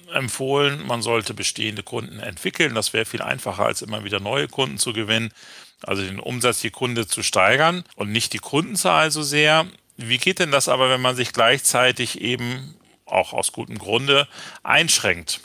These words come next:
Also, dass man sagt, "Nee, ich mache nicht das Feature und nicht noch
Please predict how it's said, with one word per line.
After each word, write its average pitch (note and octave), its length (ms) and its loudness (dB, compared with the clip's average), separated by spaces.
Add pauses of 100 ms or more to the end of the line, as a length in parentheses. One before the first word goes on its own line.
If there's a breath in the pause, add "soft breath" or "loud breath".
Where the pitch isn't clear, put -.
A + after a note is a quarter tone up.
Also, G#2 220 -2
dass A2+ 200 -2
man A2+ 120 -2
sagt, A2 280 2
"Nee, C#3 140 4
ich C3 200 -2
mache C3 200 2
nicht C3 280 -2
das A#2+ 200 4
Feature - 500 0
und - 260 -2
nicht B2+ 240 -2
noch - 440 0